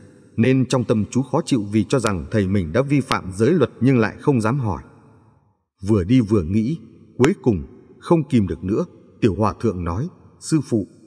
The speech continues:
người phạm giới rồi, sao người có thể cõng một cô gái qua sông?" Khi lão hòa thượng nghe xong lý do khiến chú Tiểu bực bội thì bật cười. "Thầy nói ta đã đặt cô ấy xuống từ lâu rồi,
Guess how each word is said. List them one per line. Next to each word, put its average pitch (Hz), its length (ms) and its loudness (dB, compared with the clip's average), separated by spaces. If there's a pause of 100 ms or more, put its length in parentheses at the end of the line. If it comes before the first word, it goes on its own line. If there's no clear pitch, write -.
(120)
người 110 180 4
phạm 98 240 -4
giới 110 220 2
rồi, 110 180 -2 (360)
sao 135 200 -2
người 107 240 4 (100)
có 160 120 0
thể 92 180 0
cõng 156 220 -2
một 120 160 0
cô 110 140 2
gái 98 240 -2 (120)
qua 117 180 0
sông?" 113 280 0 (580)
Khi 156 180 4
lão 120 200 4
hòa 110 160 2
thượng 101 340 0
nghe 101 140 2
xong 117 260 0
lý 127 200 4
do 120 280 2
khiến 135 360 0
chú 160 120 -4 (100)
Tiểu 87 240 2
bực 117 200 0
bội 104 180 2 (100)
thì 101 120 2
bật 104 260 -2
cười. 73 260 -6 (560)
"Thầy 104 180 2
nói 107 180 0
ta 117 180 0
đã 117 120 0
đặt 135 220 0
cô 127 120 4
ấy 113 120 2
xuống 127 340 0
từ 104 120 2
lâu 107 200 2
rồi, 95 220 -2